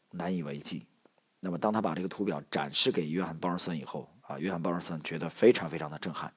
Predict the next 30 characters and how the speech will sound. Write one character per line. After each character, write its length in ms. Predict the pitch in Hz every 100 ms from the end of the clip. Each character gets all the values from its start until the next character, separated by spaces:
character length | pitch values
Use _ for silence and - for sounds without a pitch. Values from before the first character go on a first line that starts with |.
| - - - - - - -
而 120 | 95
且 80 | 87
他 140 | 92
也 80 | 92
非 220 | 82 104
常 260 | 90 80 85 - - - - _ _ _ _
认 160 | - 113
同。 200 | 87 69 - - _ _ - _ _ _ _ _ _ _ _
从 180 | - 113
此 240 | 123 85 71
他 140 | - 92
们 100 | 92
就 220 | 98 87 -
全 280 | - - 92
力 120 | 165
地 100 | 165
投 180 | 80 -
入 80 | 82
到 120 | 82
做 200 | 80 -
空 300 | 82 85 85 - -
美 140 | 76
国 120 | 71 85
楼 140 | 78
市， 220 | 78 82 - -
并 120 | - 98
且 160 | -
在 140 | - 85
一 80 |
九， 160 | 82 71